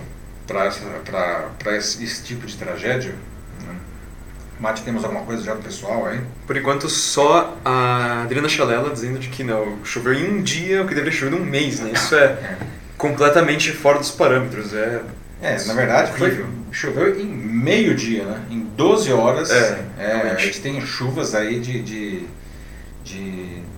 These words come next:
Speaker 1: de, de trinta dias, não é? Não, não, isso não é uma coisa, evidentemente,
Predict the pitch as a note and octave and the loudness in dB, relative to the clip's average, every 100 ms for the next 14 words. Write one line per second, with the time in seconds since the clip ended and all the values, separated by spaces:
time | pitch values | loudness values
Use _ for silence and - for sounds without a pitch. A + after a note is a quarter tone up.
0 | - G#2 G#2+ G2+ - - - - C#3 - | -12 -8 -8 -8 -10 -12 -12 -6 -4 -2
1 | - F#2+ G2+ F#2+ F#2+ F#2 F2+ F2 E2 E2 | -2 -2 -4 -4 -4 -4 -6 -8 -10 -12
2 | F2+ A2 E3 D#3 C#3 F3+ C3+ C3 G3+ D3 | -8 -4 -2 -2 0 2 2 0 2 6
3 | C3 C3+ - A#2+ A#2+ A#2 A#2 A#2+ - A#2 | 6 6 4 2 0 0 -2 -4 -2 -2
4 | A#2+ - C3 G2 F#2 | 0 -2 -2 0 -2